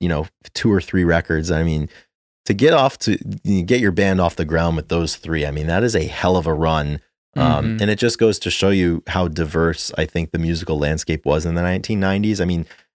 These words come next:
Speaker 1: nineteen ninety-three, for example, I mean, uh, August and Everything After, that came out before Vitalogy by Pearl Jam, right? Like, Foo Fighters weren't a thing yet. Um, Alice in Chains hadn't played Unplugged.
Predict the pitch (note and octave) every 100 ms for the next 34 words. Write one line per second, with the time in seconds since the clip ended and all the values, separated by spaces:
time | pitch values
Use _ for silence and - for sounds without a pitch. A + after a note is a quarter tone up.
0 | _ - A2 A2+ C3 A#2+ A2+ G#2+ F#2+ G#2+
1 | A#2 - F#2 F2 F2+ - F2 F2 E2+ E2
2 | - F#2+ F2 D#2+ - G#2 A2 G2+ G#2+ G2
3 | G2 G2 - E2 F2 G#2 G2 E2 - F#2
4 | E2 D#2+ - E2 D#2 D2+ C#2+ D2+ - F2
5 | D2+ C#2+ A#1+ C2 C#2+ - D2+ D2 D2 -
6 | G2 F2 D#2+ D#2 D2+ D2 D2+ D2+ D2 B1+
7 | A#1+ - - _ - D2 C#2+ C#2 C#2 -
8 | _ - - F2+ F2+ F2+ G2 F#2 F#2 E2
9 | D#2+ F2 D2 D#2+ - D#2+ C#2 C#2